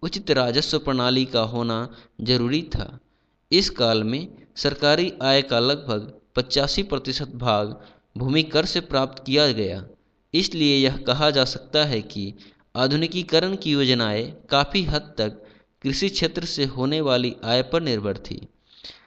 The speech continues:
सरकार को एक स्थिर राजस्व की आवश्यकता थी, ताकि वह अपने विभिन्न प्रकार के खर्चों का अंदाज़ा लगा सके,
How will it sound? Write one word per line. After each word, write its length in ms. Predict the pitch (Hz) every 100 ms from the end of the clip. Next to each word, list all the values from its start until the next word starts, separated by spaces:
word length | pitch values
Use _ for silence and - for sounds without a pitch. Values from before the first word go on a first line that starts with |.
| _ -
सरकार 440 | 156 156 160 175
को 200 | 196 190
एक 320 | - 160 - -
स्थिर 340 | 139 - 170
राजस्व 480 | 135 123 123 151 160
की 240 | 156 151 -
आवश्यकता 560 | 120 123 - - 160 147
थी, 220 | - 98 131 - _ _ _
ताकि 340 | 123 131 - 170
वह 200 | 147 143
अपने 320 | 135 131 139 131
विभिन्न 300 | 127 151 160
प्रकार 440 | 127 131 120 120
के 100 | 127
खर्चों 420 | 120 131 127 151 156
का 140 | 127
अंदाज़ा 520 | - 117 113 110 120
लगा 280 | 139 120 139
सके, 300 | 151 117 -